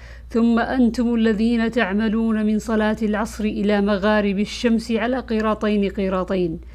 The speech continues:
فغضبت اليهود والنصارى وقالوا: 'نحن أكثر عملا وأقل عطاء.' قال: 'هل ظلمتكم من حقكم شيئا؟'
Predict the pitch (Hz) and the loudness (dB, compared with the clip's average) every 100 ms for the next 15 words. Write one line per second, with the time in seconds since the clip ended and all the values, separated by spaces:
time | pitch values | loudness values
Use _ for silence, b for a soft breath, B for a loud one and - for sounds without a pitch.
0 | B B B - 202 233 226 208 220 214 | B B B -2 2 2 2 0 -2 0
1 | 202 185 196 170 180 175 175 - 190 165 | 0 0 0 0 0 0 -2 -2 -2 0
2 | 160 202 B B B 196 - 202 190 185 | -4 -8 B B B -6 2 4 4 0
3 | 202 B B - 233 240 233 262 - 240 | -6 B B -4 0 2 2 0 2 2
4 | 226 208 240 233 226 226 - 220 254 214 | 2 2 2 2 2 0 -2 0 0 2
5 | 214 196 208 220 196 196 - - - - | 2 2 2 0 0 -2 -6 -8 -18 -20
6 | - 208 185 180 - B B 220 214 185 | -4 0 0 -2 -6 B B -4 -2 0
7 | 208 208 175 214 202 190 190 190 226 220 | 2 2 0 -4 -4 -2 -2 -4 -8 -8
8 | 196 208 180 226 196 - 190 208 | -6 -6 -4 -2 -4 -4 -6 -8